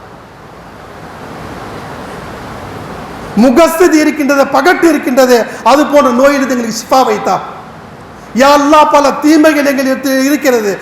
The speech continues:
அதிலிருந்து எங்களுக்கு ஷிஃபா வைத்தா" என்று அல்லாஹ்விடத்திலே எப்படி நாம் உடம்புக்கு கேட்கிறோமோ, அதே போன்று ரூஹுக்கு நாம் கேட்க வேண்டும். அதனால தான் சொல்லப்படுகின்றது, சதா நேரமும் அல்லாஹ்விடத்திலே, "யா அல்லாஹ், எங்களுக்கு ஆரோக்கியத்தை தா,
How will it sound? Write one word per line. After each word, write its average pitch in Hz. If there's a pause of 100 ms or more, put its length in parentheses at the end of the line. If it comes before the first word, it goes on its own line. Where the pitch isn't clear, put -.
(160)
அதிலிருந்து 262
எங்களுக்கு 240
ஷிஃபா 247
வைத்தா" 220
என்று 185 (120)
அல்லாஹ்விடத்திலே 233 (220)
எப்படி 285
நாம் 254
உடம்புக்கு 277
கேட்கிறோமோ, 220 (180)
அதே 233
போன்று 220
ரூஹுக்கு 233
நாம் 202
கேட்க 170
வேண்டும். 135 (1500)
அதனால 240
தான் 262
சொல்லப்படுகின்றது, 254
சதா 262
நேரமும் 247 (240)
அல்லாஹ்விடத்திலே, 240 (300)
"யா 220
அல்லாஹ், 240
எங்களுக்கு 220
ஆரோக்கியத்தை 262
தா, 180